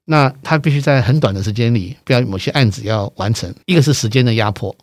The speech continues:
那另外一个是说一定也有一些销售，他们有自己比较，呃，对市场，呃，那种主观的判断，所以有的时候你可能不认为，因为有的时候好房子很可能跟他们讲的这个，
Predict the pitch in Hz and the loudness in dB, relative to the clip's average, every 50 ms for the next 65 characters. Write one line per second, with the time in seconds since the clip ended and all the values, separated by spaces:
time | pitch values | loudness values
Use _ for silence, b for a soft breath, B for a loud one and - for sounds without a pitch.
0 | - - 139 139 151 165 156 143 131 120 117 107 - - 107 101 117 117 120 - | -8 -4 -2 0 0 2 2 4 4 2 2 0 -2 -4 -4 -2 -2 -2 -4 -6
1 | b b b b b b _ _ - 165 139 - 165 151 139 127 120 123 131 131 | b b b b b b _ _ -10 -6 -2 0 2 2 2 2 2 2 2 2
2 | 110 104 - - 120 123 120 - - _ _ - - 147 131 131 127 - - 131 | 0 0 -2 -2 -2 -2 -2 -4 -8 _ _ -6 -2 0 2 2 2 2 2 2
3 | 117 107 - _ - 123 117 117 123 104 92 92 - 135 101 101 95 - - 110 | 0 0 -2 _ -6 -4 -2 0 -2 -2 -4 -4 -4 -6 -6 -6 -8 -8 -8 -6
4 | 107 110 107 107 - b b b b b _ _ - 110 104 139 131 127 - 135 | -4 -4 -4 -6 -8 b b b b b _ _ -10 -4 0 2 2 2 2 -2
5 | 107 - 92 87 113 113 113 110 110 127 127 120 110 98 - - - 101 95 92 | -2 -2 -4 -2 0 0 0 0 0 0 2 2 0 0 -2 -6 -8 -10 -8 -4
6 | - 127 123 127 131 123 104 - - 127 107 95 92 113 98 - - - 151 147 | 0 2 2 2 2 2 0 -2 -2 -2 -2 -2 -2 -4 -4 -4 0 4 4 4
7 | 135 135 - - - - - 165 156 147 165 160 190 175 160 - 131 113 101 101 | 4 2 -2 -10 -16 -10 -4 0 2 2 4 4 4 4 4 4 2 0 0 0
8 | 113 120 123 117 104 98 95 110 151 160 151 123 107 110 110 - 131 - - 95 | 0 0 0 0 -2 -4 -4 -4 -2 0 0 0 0 -2 -2 -2 -4 -4 -4 -6
9 | - 107 107 117 113 110 98 120 117 123 95 95 98 98 110 107 107 110 120 - | -6 -6 -6 -6 -4 -6 -6 -4 -4 -6 -6 -6 -6 -6 -6 -6 -6 -8 -10 -12
10 | B B B B B B B B 110 110 110 104 113 95 95 95 95 104 101 101 | B B B B B B B B -8 -6 -6 -6 -6 -6 -8 -10 -10 -10 -10 -8
11 | 95 92 90 90 90 98 | -10 -10 -10 -12 -14 -16